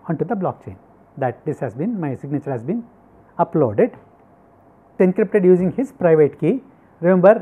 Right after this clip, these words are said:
asymmetric encryption from the previous class, one of the previous classes. Bob uses his private key to encrypt it. If I can decrypt it using his public key, proof that Bob is the one who has published the contract. It's almost like him signing it. The contract says something like,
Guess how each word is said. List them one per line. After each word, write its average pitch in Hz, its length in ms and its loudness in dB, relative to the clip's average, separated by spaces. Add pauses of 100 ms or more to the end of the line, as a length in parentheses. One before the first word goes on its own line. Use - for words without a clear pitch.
asymmetric 170 400 -2
encryption 160 500 -6
from 156 120 -6
the 139 80 -4
previous 156 360 -2
class, 240 340 -2 (280)
one 151 100 -8
of 147 60 -4
the 147 60 -4
previous 151 340 -2
classes. 160 500 -8 (460)
Bob 185 260 8
uses 196 240 2
his 233 160 -4
private 175 340 2
key 175 100 -2
to 160 140 -2
encrypt 190 360 -2
it. - 220 2 (320)
If 175 140 -2
I 175 40 2
can 160 200 -4
decrypt 277 400 2
it 196 200 0
using 180 260 0
his 214 120 -8
public 185 380 -2
key, 151 240 -4 (400)
proof 277 340 4
that 170 440 4
Bob 160 440 4
is 147 120 -10
the 151 80 -4
one 170 200 -4
who 151 140 -8
has 190 340 -6 (540)
published 170 360 2
the 294 100 -4
contract. 107 500 -12
It's 143 160 -8
almost 143 260 -4
like 190 140 -6
him 247 220 -4 (100)
signing 131 460 -2
it. 87 160 -18 (800)
The 220 80 4
contract 220 460 6
says 175 180 4
something 165 300 2
like, 143 260 4